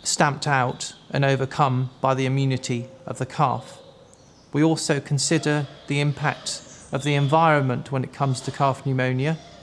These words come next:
So that's ventilation, that's humidity of the building, and then again the quality of the bedding. Wet bedding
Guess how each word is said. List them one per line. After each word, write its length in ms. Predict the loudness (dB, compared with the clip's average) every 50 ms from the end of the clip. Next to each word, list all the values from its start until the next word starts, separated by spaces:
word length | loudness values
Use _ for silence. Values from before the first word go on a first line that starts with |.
| -20 -20 -20 -14
So 160 | -6 -4 -2 0
that's 400 | 0 0 -2 -2 -6 -8 -8 -12 -20 -20 -20 -20 -10 -2
ventilation, 760 | 0 0 0 0 -2 -2 -2 0 -2 -2 -2 0 0 0 -2 -2 -6 -16 -20 -20 -20 -20 -20 -16 -8 -6
that's 280 | -6 -4 -4 -6 -6
humidity 540 | -2 0 0 2 2 0 0 -2 -2 0 -2
of 100 | -2 -2
the 80 | -4 -4
building, 480 | -2 -2 -2 -2 -2 -4 -4 -4 -6 -8 -10 -16 -16 -18 -14 -8 -4
and 160 | -2 0 0
then 220 | 2 2 2 2
again 560 | 0 0 0 0 2 2 2 2 2 0 0 -2 -6 -16 -20 -20 -20 -14 -6 -2
the 300 | 0 0 0 0 -4 -6 -8 -12 -18 -20 -20 -14 -6
quality 420 | 0 2 2 2 2 0 0 -2
of 100 | -2 -2
the 80 | -2 -2
bedding. 400 | -2 -2 0 0 -2 -2 -2 -6 -8 -12 -16 -16 -16 -18 -20 -20 -20 -20 -18 -18 -18 -18 -18 -18 -18 -18 -18 -18 -10 -2 0
Wet 220 | 0 0 0 2
bedding 480 | 0 0 2 2 2 2 2 2 2